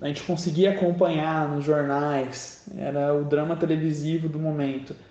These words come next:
A polícia tentando negociar,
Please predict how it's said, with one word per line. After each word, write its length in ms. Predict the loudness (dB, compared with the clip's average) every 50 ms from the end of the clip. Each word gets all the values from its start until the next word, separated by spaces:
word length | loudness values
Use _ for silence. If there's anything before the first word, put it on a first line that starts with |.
| -20 -20 -20 -20 _ _ _ _ _ _ -6 -2
A 140 | -2 -2 0
polícia 340 | 2 4 6 6 4 4 0
tentando 200 | 0 2 2 2
negociar, 1200 | 4 4 4 2 2 2 4 4 4 6 6 4 4 4 2 2 0 0 -2 -4 -8 -14 -18